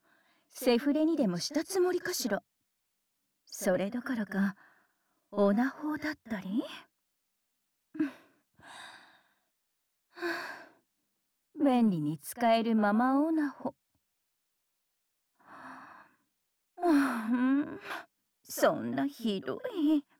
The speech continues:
い。なんて？<laughs> そ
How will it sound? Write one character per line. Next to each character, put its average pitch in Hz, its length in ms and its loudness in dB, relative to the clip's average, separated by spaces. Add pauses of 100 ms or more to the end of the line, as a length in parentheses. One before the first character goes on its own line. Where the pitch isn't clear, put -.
(1900)
い。 254 60 0
な 247 420 2
ん 247 140 -4 (520)
て？ 320 160 -6 (1300)
<laughs> - 440 -6 (3500)
そ - 240 -6